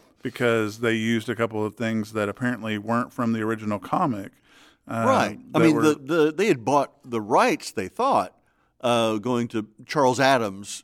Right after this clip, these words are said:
Speaker 2: family.
Speaker 1: Right.
Speaker 2: And, you know, he, he was the original, uh, it, that's where it came, his cartoons.
Speaker 1: Yeah.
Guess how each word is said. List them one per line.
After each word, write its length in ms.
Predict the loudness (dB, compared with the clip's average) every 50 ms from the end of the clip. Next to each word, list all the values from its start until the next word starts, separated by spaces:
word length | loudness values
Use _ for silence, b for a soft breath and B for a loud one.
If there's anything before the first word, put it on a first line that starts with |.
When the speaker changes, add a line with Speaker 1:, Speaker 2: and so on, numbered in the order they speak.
| _
Speaker 2:
family. 600 | -8 -4 -2 0 0 -2 -2 -4 -8 -12 -14 -16 -12
Speaker 1:
Right. 380 | -6 -2 -2 0 0 -2 -6 -10 _ -6
Speaker 2:
And, 400 | -4 -2 -2 -2 -4 -4 -4 -2
you 60 | -2
know, 60 | -2
he, 220 | -2 -2 -4 -6 -6 -8 -8
he 160 | -4 -2 -2
was 140 | -2 -2 -2
the 300 | -2 -2 0 0 0 0
original, 640 | 0 -2 -4 -4 -4 -2 -2 -2 0 -2 -2 -2
uh, 360 | -2 -4 -4 -4 -6 -6 -8 -8 -12 -16 _ -8
it, 220 | -6 -6 -6 -4
that's 240 | -6 -6 -6 -4 -2
where 120 | -2 -2
it 100 | -2 -4
came, 200 | -4 -4 -4 -4 -6
his 300 | -4 -2 0 0 0 -4
cartoons. 880 | -4 -2 -2 -2 -2 -2 -4 -4 -4 -4 -6 -8 -12 -20 -20 -20 -20 _
Speaker 1:
Yeah. 160 | -10 -8 -8